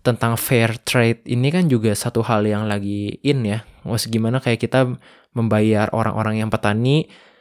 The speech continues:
dari ya notabene negara berkembang atau negara dunia ketiga itu dengan harga yang fair walaupun gitu. Dan yang ketiga terutama untuk petaninya.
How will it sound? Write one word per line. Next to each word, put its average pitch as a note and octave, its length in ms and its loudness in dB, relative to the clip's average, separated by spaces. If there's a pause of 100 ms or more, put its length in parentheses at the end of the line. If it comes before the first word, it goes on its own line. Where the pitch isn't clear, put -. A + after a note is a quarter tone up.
(120)
dari A2+ 480 0
ya A2 320 0
notabene A2 580 2
negara G#2 720 2 (160)
berkembang A#2 720 0
atau A#2+ 160 -2
negara G#2+ 400 0
dunia G#2 320 -2
ketiga A2 560 -2 (560)
itu - 160 0
dengan A#2+ 240 4
harga A2+ 240 2
yang A2 240 2
fair G#2 400 2
walaupun G2+ 480 -2 (240)
gitu. G2+ 480 -2 (720)
Dan B2+ 160 2
yang B2 160 0
ketiga C3 300 2
terutama D3 400 0
untuk D3 160 -2
petaninya. A#2+ 580 -2